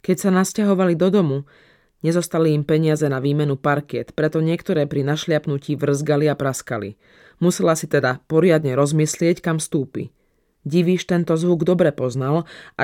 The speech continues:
často sa zobudil práve pri ňom. Podarilo sa jej vychytať prvé dobré kroky. Pri treťom parketa zavrzgala. Pri dverách vrzgali všetky parkety rovnako.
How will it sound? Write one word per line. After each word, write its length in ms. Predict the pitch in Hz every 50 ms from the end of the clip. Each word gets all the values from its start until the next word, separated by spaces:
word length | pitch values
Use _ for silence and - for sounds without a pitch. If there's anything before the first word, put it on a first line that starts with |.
| 147
často 320 | - 202 208 202 - 220 208
sa 80 | -
zobudil 480 | 175 147 165 170 160 175 170 160 151 147
práve 320 | 151 185 175 175 170 156
pri 320 | 143 - 147 139 131 123 117
ňom. 100 | 110 110 117 - _ _ _ _ _ _ _ _ _ _ _ _ _ _ _ _ _ _ _ 143
Podarilo 400 | 147 147 151 147 147 151 151 147
sa 160 | - 160 147
jej 160 | 143 135 131
vychytať 480 | 135 143 - - 170 156 147 143 - -
prvé 320 | 151 156 151 156 147 143
dobré 320 | 147 139 139 143 139 139 143
kroky. 400 | - 139 135 - - - 127 -
Pri 240 | - - 147 156
treťom 400 | 156 - 165 165 156 - 190 185
parketa 480 | 165 - 151 147 147 - 165 156 160 156
zavrzgala. 720 | 151 151 135 139 131 123 139 - 117 113 107 - 147 - _ _ _ _ _ _ _ _ _ _ _ _ _ _ _ _ _ -
Pri 80 | 156 170 156
dverách 480 | 160 170 170 170 170 165 165 165 156 151
vrzgali 480 | 156 156 156 151 156 160 147 143 143
všetky 480 | 139 - - 180 151 - - 180 165 -
parkety 400 | 147 143 147 143 - 143 - 139
rovnako. 560 | 131 131 127 139 139 131 - - 123 120 -